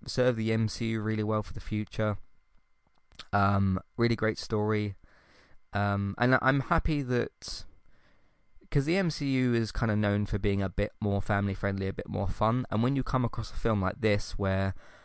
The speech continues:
okay, you're not just dealing with the passing of a character, but the passing of the real actor that played that character and someone that is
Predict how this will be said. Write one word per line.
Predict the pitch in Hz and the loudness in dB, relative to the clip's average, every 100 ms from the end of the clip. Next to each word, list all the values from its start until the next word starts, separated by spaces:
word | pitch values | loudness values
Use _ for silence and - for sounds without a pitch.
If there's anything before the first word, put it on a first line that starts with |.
| - - | -14 0
okay, | 104 - 92 | 0 2 0
you're | 98 | 2
not | 110 120 | 2 2
just | - 110 - | 0 -4 -2
dealing | 110 104 98 101 | 0 2 2 0
with | 98 90 - - | -2 -4 -8 -6
the | 95 | -2
passing | - 104 - 101 | 0 0 -2 -4
of | 92 | -4
a | 92 | -6
character, | - 110 104 101 95 | 0 2 2 0 0
but | 87 90 | 0 0
the | 92 | -2
passing | - 110 107 107 101 | 0 2 0 0 -2
of | 95 | 0
the | 101 95 | -4 -4
real | 98 104 98 98 - | -2 -2 -2 -2 -2
actor | 98 - - 98 | -2 -4 -6 -4
that | - - | -4 -4
played | - 101 92 85 | -2 0 -2 -4
that | - - | -8 -6
character | - 87 - 90 | -2 -2 -2 -2
and | 90 | -2
someone | - 107 104 98 | 0 0 2 2
that | 95 90 | 2 0
is | 101 95 98 - | 0 -2 -2 -8